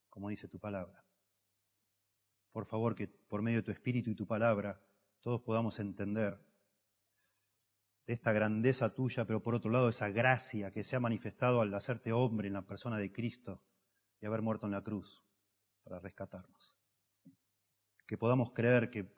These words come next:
Cristo muriendo en la cruz era el, el sustituto perfecto, ese Cordero de Dios que quita el pecado del mundo, que estaba muriendo para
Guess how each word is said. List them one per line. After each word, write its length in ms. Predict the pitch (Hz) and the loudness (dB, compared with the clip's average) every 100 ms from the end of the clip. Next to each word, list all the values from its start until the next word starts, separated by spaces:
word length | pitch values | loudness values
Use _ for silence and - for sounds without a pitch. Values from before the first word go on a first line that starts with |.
| _ | _
Cristo 360 | 123 135 - | 2 2 2
muriendo 300 | 117 110 127 120 | 0 2 2 2
en 60 | |
la 140 | 104 98 | 0 0
cruz 340 | 123 117 - _ _ _ | 0 -2 -4 _ _ _
era 280 | - 120 123 | -4 6 6
el, 200 | 113 107 - | 6 2 -8
el 160 | 107 110 | -6 -6
sustituto 600 | - 113 - 110 - 131 | -4 -6 -4 -2 0 0
perfecto, 720 | 110 107 - 156 - - 104 - _ _ _ _ _ | 0 -2 0 0 0 -14 -20 -20 _ _ _ _ _
ese 260 | 135 - 131 | -4 0 2
Cordero 420 | 123 117 143 139 | 4 6 6 6
de 140 | 127 | 6
Dios 280 | 123 139 135 | 6 6 4
que 120 | 123 | 0
quita 200 | - 120 | -6 -2
el 100 | 104 | -2
pecado 340 | 95 104 123 110 | -2 -4 -2 0
del 80 | 104 | 0
mundo, 400 | 123 101 95 92 _ _ _ _ _ | -2 -4 -8 -14 _ _ _ _ _
que 120 | _ - | _ -6
estaba 200 | 127 117 | 0 2
muriendo 440 | 110 107 117 110 | 2 0 0 0
para 340 | 104 98 92 | 0 -2 -4